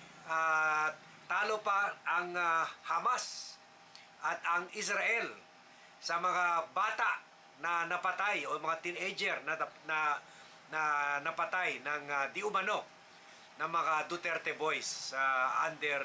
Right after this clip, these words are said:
ah, kay, ah, Pato de la Rosa and other P N P chief that sa, who succeeded Pato de la Rosa. So, sa statement, ah, nag-react si Senator, ah, Trillanes sa statement nila na sinabi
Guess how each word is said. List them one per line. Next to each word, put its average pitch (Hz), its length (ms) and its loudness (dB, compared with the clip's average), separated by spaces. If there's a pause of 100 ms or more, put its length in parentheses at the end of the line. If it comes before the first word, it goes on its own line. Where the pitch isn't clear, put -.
ah, 131 160 2
kay, 135 320 -2
ah, 123 240 2 (420)
Pato 151 320 -2
de 147 80 -2
la 135 160 0
Rosa 135 400 0
and 120 240 -6
other 131 480 -4
P 131 160 -12
N 131 160 -8
P 127 160 -16
chief 175 220 -4 (680)
that 135 160 -8
sa, 139 240 -4
who 170 140 -8
succeeded 156 680 -6
Pato 135 320 -6
de 127 160 -6
la 123 80 0
Rosa. 113 320 -8 (640)
So, 202 400 2 (480)
sa 202 400 2
statement, 240 560 -2 (240)
ah, 202 240 4
nag-react 214 460 0
si 196 180 -4
Senator, 190 640 0
ah, 175 240 2
Trillanes 175 640 -2
sa 185 80 -6
statement 180 480 -6
nila 170 240 -4
na 151 160 -6
sinabi 180 480 -4